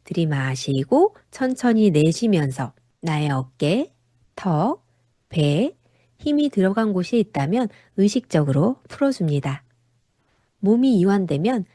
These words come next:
의식도 자연스럽게 열립니다. 지금 이 순간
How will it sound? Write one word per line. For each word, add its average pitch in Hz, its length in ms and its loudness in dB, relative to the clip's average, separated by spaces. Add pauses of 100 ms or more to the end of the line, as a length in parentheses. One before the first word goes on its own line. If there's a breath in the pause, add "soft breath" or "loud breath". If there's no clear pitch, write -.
(180)
의식도 190 680 0 (140)
자연스럽게 151 1200 -2
열립니다. 160 680 0 (680)
지금 208 360 2
이 190 160 2
순간 240 640 -2